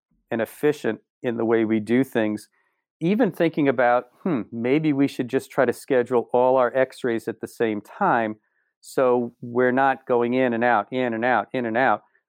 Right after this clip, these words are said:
we're getting the x-rays taken, maybe it's two people, or, or maybe we're doing non-hold x-rays. Wouldn't that be wonderful? All pets are sedated for x-rays and we don't have to be in the room with them.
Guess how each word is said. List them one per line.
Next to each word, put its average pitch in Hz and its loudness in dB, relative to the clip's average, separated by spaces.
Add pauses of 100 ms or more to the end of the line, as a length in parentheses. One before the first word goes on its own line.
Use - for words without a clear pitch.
(120)
we're 113 -6
getting 131 0
the 123 2
x-rays 123 -2
taken, 120 -2
maybe 117 0
it's 110 -14
two 131 -4
people, 123 -2
or, 107 2
or 110 0
maybe 117 2
we're 113 0
doing 110 0
non-hold 113 2
x-rays. 104 -2
Wouldn't 107 -4
that 113 0
be 120 -4
wonderful? 113 -2
All 110 2
pets - -4
are 107 -2
sedated 107 0
for 104 2
x-rays 110 0
and 113 -6
we 107 -2
don't 113 2
have 110 -2
to 107 -8
be 110 2
in 107 2
the 104 2
room 104 0
with 107 0
them. 123 -6